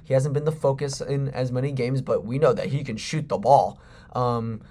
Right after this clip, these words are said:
I, I just can't wait. This has been a fantastic tournament, and we all know that we're gonna get a good one to end it off tomorrow. With that being said, that's gonna be it for today. Just wanted to get a short episode to you guys,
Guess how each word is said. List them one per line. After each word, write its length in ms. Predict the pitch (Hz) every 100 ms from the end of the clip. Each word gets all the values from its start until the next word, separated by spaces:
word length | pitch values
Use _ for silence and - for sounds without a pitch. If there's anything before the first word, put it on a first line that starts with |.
| - -
I, 180 | 131 -
I 140 | 147
just 280 | 156 143 -
can't 280 | - 156 151
wait. 240 | 147 139
This 160 | 160 160
has 120 | 160
been 140 | 160
a 120 | 156 147
fantastic 1040 | - - 175 185 175 - 156 156 160 160
tournament, 420 | - 156 151 151 139 - -
and 160 | 120
we 160 | 127 160
all 160 | 139
know 160 | 127 120
that 100 | 117
we're 160 | 120 127
gonna 180 | 123
get 180 | 117 123
a 60 | 117
good 280 | 117 156 135
one 340 | 127 127 104 - -
to 180 | -
end 220 | 135 143 135
it 140 | 117
off 340 | - 131 127 -
tomorrow. 680 | 127 123 135 135 107 67 - - - - - - - - - - - - - - -
With 100 | 139
that 180 | 175 202
being 140 | 226
said, 220 | 165 226
that's 180 | 190 208
gonna 140 | 277 262
be 60 |
it 140 | 254 254
for 60 |
today. 220 | 220 233
Just 180 | 240 208
wanted 160 | 220 247
to 40 |
get 100 | 220
a 60 | 214
short 280 | 202 214 -
episode 320 | 190 214 202
to 100 | 214
you 180 | 214 180
guys, 460 | 165 170 170 165